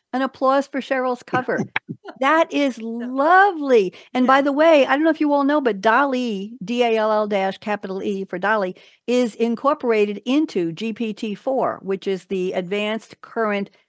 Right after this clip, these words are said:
Speaker 1: paid
Speaker 2: Yes.
Speaker 1: version of Chat G P T.
Speaker 2: Yes.
Speaker 1: A friend of
Speaker 2: And
Speaker 1: mine is
Speaker 2: all I
Speaker 1: using.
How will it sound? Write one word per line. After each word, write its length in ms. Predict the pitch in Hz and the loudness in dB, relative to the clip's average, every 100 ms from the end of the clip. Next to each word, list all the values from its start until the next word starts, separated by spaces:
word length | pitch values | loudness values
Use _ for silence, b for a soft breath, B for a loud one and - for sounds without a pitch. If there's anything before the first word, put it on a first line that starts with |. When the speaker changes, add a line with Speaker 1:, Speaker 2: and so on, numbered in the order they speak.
| _ | _
Speaker 1:
paid 220 | - 262 247 | -4 -4 -4
Speaker 2:
Yes. 100 | 196 | -6
Speaker 1:
version 440 | 185 170 175 175 | -6 -6 -8 -6
of 180 | 180 175 | -8 -6
Chat 240 | 208 175 | -8 -6
G 160 | 190 170 | -8 -6
P 180 | 170 156 | -6 -4
T. 320 | 214 170 170 | -2 -4 -6
Speaker 2:
Yes. 220 | 254 185 _ 185 | -14 -18 _ -20
Speaker 1:
A 180 | 175 175 | -20 -8
friend 200 | 226 226 | -4 -2
of 20 | |
Speaker 2:
And 60 | 220 | 0
Speaker 1:
mine 140 | 190 190 | -2 -2
is 60 | |
Speaker 2:
all 60 | 196 | -4
I 40 | |
Speaker 1:
using. 260 | 247 220 | -6 -10